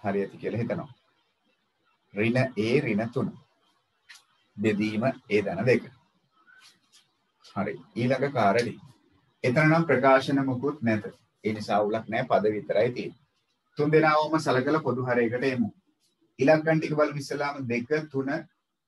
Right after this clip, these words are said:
පහ. ඔය තුන් දෙනාටම පොදු වන හරයක් විදියට ගොඩක් කට්ටිය දාලා තිබ්බා. දෙක, පහ, තුන. ඔය තුන් දෙනාගේම කුඩා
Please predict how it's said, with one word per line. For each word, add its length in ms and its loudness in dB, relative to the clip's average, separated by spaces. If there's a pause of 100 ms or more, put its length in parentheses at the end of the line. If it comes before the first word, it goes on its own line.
(340)
පහ. 160 0 (1300)
ඔය 180 6
තුන් 140 -2
දෙනාටම 540 2
පොදු 180 2
වන 200 0
හරයක් 360 0
විදියට 360 -4
ගොඩක් 260 -2
කට්ටිය 340 -10
දාලා 300 -2
තිබ්බා. 300 -8 (1040)
දෙක, 280 -6 (340)
පහ, 200 0 (220)
තුන. 160 -4 (120)
ඔය 120 -6
තුන් 200 -8
දෙනාගේම 440 -2
කුඩා 200 0